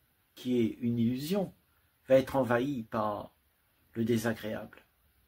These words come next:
Parce que les situations, constamment, elles arrivent et elles changent. Et tu es impacté par tous ces événements qui arrivent. Ça te crée des peurs, des angoisses, des envies,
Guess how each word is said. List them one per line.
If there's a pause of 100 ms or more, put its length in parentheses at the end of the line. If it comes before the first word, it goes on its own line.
(680)
Parce
que
les
situations,
constamment, (440)
elles
arrivent (960)
et
elles
changent. (960)
Et
tu
es
impacté
par
tous
ces
événements
qui
arrivent. (1700)
Ça
te
crée
des
peurs,
des
angoisses, (480)
des
envies,